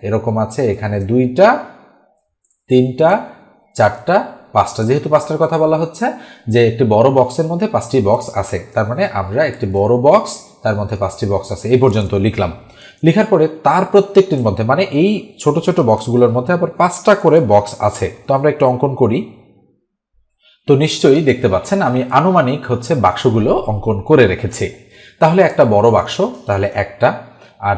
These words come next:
ছো-, এক, দুই, তিন, চার, পাঁচটা, তার চেয়ে একটু সাইজে ছোট আছে পাঁচটা, প্লাস ছোট বাক্সের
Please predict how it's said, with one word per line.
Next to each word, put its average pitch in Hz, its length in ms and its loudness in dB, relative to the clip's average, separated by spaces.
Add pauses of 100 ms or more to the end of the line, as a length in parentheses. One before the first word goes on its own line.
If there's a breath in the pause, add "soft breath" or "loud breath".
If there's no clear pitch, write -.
ছো-, - 200 -6
এক, 117 380 2
দুই, 117 380 0
তিন, 110 300 0
চার, 101 220 0
পাঁচটা, - 440 -2
তার 107 180 0 (100)
চেয়ে 117 160 2
একটু 113 180 -2
সাইজে 101 380 -2
ছোট - 280 -6
আছে 110 400 -4
পাঁচটা, 98 440 -2 (460 loud breath)
প্লাস 110 480 0 (280 loud breath)
ছোট 185 220 2
বাক্সের 139 420 4